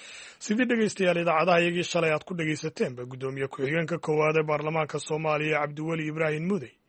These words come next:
ayaa sheegay in maamulka Koonfur Galbeed ay ka hor istaageen safar uu ku tegi lahaa degmada Baraawe si uu ugu tartamo kursiga sumadiisu ay tahay boqol iyo shan iyo afar iyo toban,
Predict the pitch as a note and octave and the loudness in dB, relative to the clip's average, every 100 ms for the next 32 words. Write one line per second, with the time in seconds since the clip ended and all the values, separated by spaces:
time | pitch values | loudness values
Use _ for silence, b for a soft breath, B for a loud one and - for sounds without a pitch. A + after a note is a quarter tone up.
0 | B B B B D3 C#3 - C3+ C#3 D3+ | B B B B -4 -2 -2 -4 -4 -2
1 | D3 D3 D3 D3+ D#3 C3+ D#3 D3+ D3 E3 | -2 -4 -2 0 0 -4 -6 -4 -6 -6
2 | D3+ D3+ D3+ D3+ D3 D3 - D#3 D3+ - | -4 -4 -2 -2 -2 -4 -2 -2 -2 -6
3 | D#3 E3 E3 A2 - B B B - C#3 | -6 -4 -4 -8 -18 B B B -12 -6
4 | C#3 C#3 - D3 D#3 D3+ C#3+ C#3+ D3+ D3+ | -4 -4 -6 -8 -6 -4 -4 0 -2 -2
5 | D3 D#3 D#3 D3+ F#3+ D3+ C3 C#3 C#3 D#3 | -8 -4 -4 -2 -2 -2 -2 -6 -6 -6
6 | D3 D3 D#3+ D#3+ D3 C#3+ D3+ D3+ D3+ - | -6 -6 -6 -6 -8 -6 -2 -2 -2 -6
7 | D#3+ - D3+ - D#3+ F#3 G#3+ A3 C#3+ C3 | -12 -8 -8 -6 -4 -4 -4 -6 -6 -10
8 | - D#3 D#3 D#3 G3 A3 G3+ A3 G3 F3 | -6 -4 -2 -2 -2 -2 -2 -2 -2 -2
9 | D#3+ F3+ G3 C#3 B2+ | -2 -4 -4 -6 -12